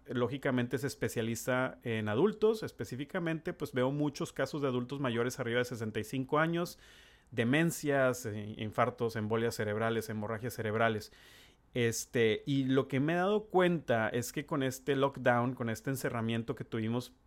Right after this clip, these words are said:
pues, que seguimos teniendo, en, en México siguen teniendo por un año, ya vamos más, en, en Estados Unidos, en algunos lugares todavía, em, desgraciadamente como que queremos prevenir una enfermedad que es el coronavirus, pero al mismo tiempo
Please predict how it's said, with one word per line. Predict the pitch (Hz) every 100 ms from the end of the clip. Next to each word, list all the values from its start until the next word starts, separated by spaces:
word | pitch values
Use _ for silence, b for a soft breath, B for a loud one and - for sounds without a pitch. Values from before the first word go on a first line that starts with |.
| -
pues, | 107
que | -
seguimos | 104 117 107 151 180
teniendo, | 123 113 127 147
en, | 113 110
en | 113
México | 110 135 127
siguen | 120 127 127
teniendo | 113 120
por | 123
un | 117 113
año, | 110 113 123 - - _ 113
ya | 110
vamos | 110 123 110
más, | 110 113 -
en, | 107 104
en | - 107
Estados | - 123 127
Unidos, | 120 120
en | 110
algunos | 107 113 123
lugares | 123 120 123
todavía, | 117 104 110 117 - B B B B B B -
em, | 131 123 113 107 - _ _ _ _ _ _ -
desgraciadamente | 120 139 131 135 127 147 160 175 170 170 175
como | 147 127
que | 123 -
queremos | 123 151 185 -
prevenir | - 156 143 151 170
una | 175 175
enfermedad | 170 160 143 135 151 175
que | -
es | 123
el | 143
coronavirus, | 147 127 120 156 190 -
pero | 123
al | 120
mismo | 127 147 147
tiempo | 147 147 139 165 196